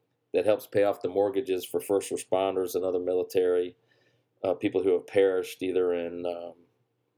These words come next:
tragic situations where, uh, police or, or fire are killed in the line of duty, or, or military people are,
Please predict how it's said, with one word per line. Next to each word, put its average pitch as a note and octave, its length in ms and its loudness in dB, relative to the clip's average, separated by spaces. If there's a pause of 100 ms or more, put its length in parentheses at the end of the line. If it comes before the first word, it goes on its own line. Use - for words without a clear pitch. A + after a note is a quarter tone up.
(180)
tragic G#2+ 340 4
situations G#2 640 0
where, F#2+ 380 2
uh, F2 300 0 (280)
police G2+ 380 0
or, F2+ 320 -2
or F2+ 100 -2
fire G2 640 0 (200)
are E2+ 80 -4
killed G2+ 240 2
in F#2+ 60 -8
the F#2 40 -2
line F#2 220 -2
of F2 80 -4
duty, F#2+ 320 2
or, F2 160 -2
or F2 160 -4
military F2+ 640 0 (560)
people F#2+ 180 0
are, E2+ 280 2